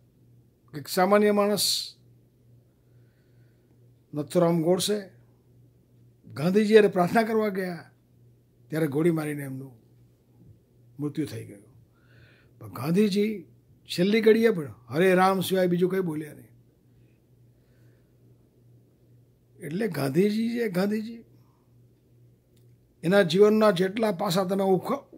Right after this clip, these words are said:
વાંચો ને, એટલા ઓછા છે.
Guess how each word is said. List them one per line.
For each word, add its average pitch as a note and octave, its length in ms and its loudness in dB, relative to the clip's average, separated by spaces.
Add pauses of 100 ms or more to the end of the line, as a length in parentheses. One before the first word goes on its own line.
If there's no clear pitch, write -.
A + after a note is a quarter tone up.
(140)
વાંચો G3 360 0
ને, D#3 260 -2 (920)
એટલા E3+ 220 -6
ઓછા D#3+ 300 -2
છે. F#3+ 200 -4